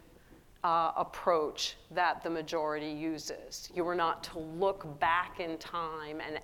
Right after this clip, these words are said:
ask, "What were the historical practices in the thirteenth century up to the time of the ratification?"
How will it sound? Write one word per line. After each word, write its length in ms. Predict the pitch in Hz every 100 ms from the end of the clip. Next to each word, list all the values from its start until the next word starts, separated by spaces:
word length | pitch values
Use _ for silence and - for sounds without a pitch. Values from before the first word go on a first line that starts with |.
| -
ask, 540 | 170 156 151 - - - - 175
"What 340 | 180 202 -
were 420 | 156 170 180 180
the 120 | 165 160
historical 720 | 180 - - 170 160 156 165
practices 1000 | - - 226 226 - 175 - 165 165 - - - -
in 180 | - 165
the 80 | 170
thirteenth 680 | - 165 160 - 160 160
century 760 | - 175 156 165 - 160 156 151 - - -
up 240 | 170 -
to 140 | -
the 120 | 160 160
time 320 | - 160 156
of 100 | 151
the 60 |
ratification?" 1080 | 156 156 156 - 156 214 240 - - 151 147